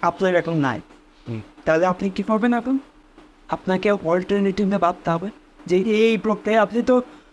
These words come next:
Speaker 1: অল্টারনেটিভ অ্যাসেসমেন্ট প্রসেস আপনি কিভাবে বের করবেন? যে আপনি তো পারেন না তো এটা। এটা স্টেট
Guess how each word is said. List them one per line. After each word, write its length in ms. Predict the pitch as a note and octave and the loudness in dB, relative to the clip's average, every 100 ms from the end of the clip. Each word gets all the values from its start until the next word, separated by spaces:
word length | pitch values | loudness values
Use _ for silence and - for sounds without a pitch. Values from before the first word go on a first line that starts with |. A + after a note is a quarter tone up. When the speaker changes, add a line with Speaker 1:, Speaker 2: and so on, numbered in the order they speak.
| _ - | _ 0
Speaker 1:
অল্টারনেটিভ 580 | A3+ A#3 C#4 B3+ C4+ B3 B3+ | 0 2 2 2 2 2 2
অ্যাসেসমেন্ট 600 | G#3+ C4+ B3+ B3+ B3+ A3 - - | 2 0 0 2 2 0 -6 -2
প্রসেস 400 | A#3 A#3 B3+ A#3+ | 0 2 0 0
আপনি 180 | A#3 A3+ | 0 -2
কিভাবে 420 | B3 G#3+ G#3 A3+ | -2 0 2 2
বের 200 | D3+ C#3+ D3 | 2 -2 -2
করবেন? 340 | C3 B2 A#2+ | -6 -4 -6
যে 220 | B2+ C#3+ C#3 - _ | -4 -4 -6 -12 _
আপনি 260 | F3 - G3+ | -8 -4 -2
তো 200 | A3 G3+ - | 0 0 0
পারেন 320 | G3 A3+ A#3 | 0 2 0
না 200 | D#3+ B2+ - | 0 -2 -4
তো 100 | B2+ | -8
এটা। 220 | - - - - _ E3+ | -10 -14 -20 -20 _ -2
এটা 200 | G#3+ G3 | 0 0
স্টেট 400 | - - C4+ | 0 2 2